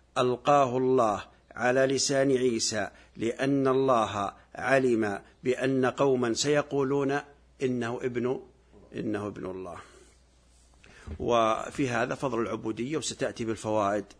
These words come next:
إن شاء الله. قال: "إني عبد الله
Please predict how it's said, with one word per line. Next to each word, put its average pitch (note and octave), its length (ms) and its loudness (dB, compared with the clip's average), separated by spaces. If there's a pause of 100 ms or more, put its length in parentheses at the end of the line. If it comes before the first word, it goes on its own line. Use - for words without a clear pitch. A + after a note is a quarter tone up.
(640)
إن A#2 120 0
شاء F#2+ 340 -6
الله. F2+ 360 -14 (1400)
قال: C#3 360 8
"إني D#3 680 2
عبد C3 300 -2
الله G#2 340 -4